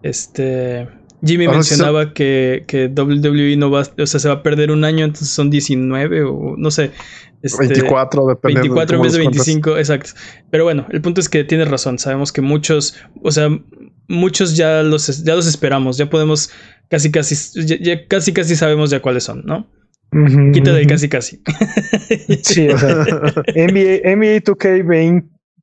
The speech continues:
Speaker 3: veinte veintiuno, veintidós, veintitrés, veinticuatro, veinticinco, o sea,
Speaker 1: Ajá, sí, exacto.
Speaker 2: ¿Y veintiséis?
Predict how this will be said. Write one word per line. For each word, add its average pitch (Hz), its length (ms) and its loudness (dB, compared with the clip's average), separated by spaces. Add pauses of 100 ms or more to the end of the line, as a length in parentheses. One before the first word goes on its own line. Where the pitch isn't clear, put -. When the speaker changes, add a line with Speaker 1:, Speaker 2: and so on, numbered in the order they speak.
(140)
Speaker 3:
veinte 170 340 2
veintiuno, 165 600 2
veintidós, 156 560 2
veintitrés, 156 560 0
veinticuatro, 160 580 0
veinticinco, 175 540 0 (580)
o 131 80 0
sea, 143 140 4
Speaker 1:
Ajá, 127 320 0
sí, - 140 -4
exacto. 131 360 0
Speaker 2:
¿Y 143 60 4
veintiséis? 147 760 0